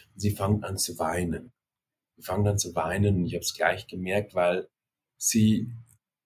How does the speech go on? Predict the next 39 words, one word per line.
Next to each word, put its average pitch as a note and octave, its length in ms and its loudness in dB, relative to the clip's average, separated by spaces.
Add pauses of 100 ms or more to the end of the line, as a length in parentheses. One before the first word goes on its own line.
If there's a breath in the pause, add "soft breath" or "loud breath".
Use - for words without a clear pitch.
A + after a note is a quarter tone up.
(160)
im G#2 220 4
Bett A#2 360 4
geschimpft A#2+ 460 6
hat, F#2 120 -4
weil F2 140 4
er F2 80 6
sie F2 160 0
auch F#2 240 4
momentan E2 460 2
immer F2 240 2
zwickt. - 400 0
Das E2 80 -6
ist D#2+ 120 -6
grad D#2+ 160 -2
so - 120 -8
sein D#2+ 360 0
Ding. F2+ 380 2 (380)
Und G2+ 200 -4
sie A2 140 0
hat G#2+ 100 0
dann A#2+ 120 6
mit B2+ 100 8
ihm C#3 140 6
geschimpft C3 500 4
und G2 120 -2
dann G2 100 0
hat - 80 -4
sie A2 100 -10
geweint, G2+ 540 4
weil D#2+ 100 -8
sie - 140 -8
eigentlich F2 320 -4
nicht G2+ 280 4
schimpfen D#2+ 460 -6
wollte. D2 420 -10
Und, D#2+ 200 -10 (200)
weißt, G#2+ 460 -2 (680)
und A2+ 320 0 (1700)
wir, A#2 200 -2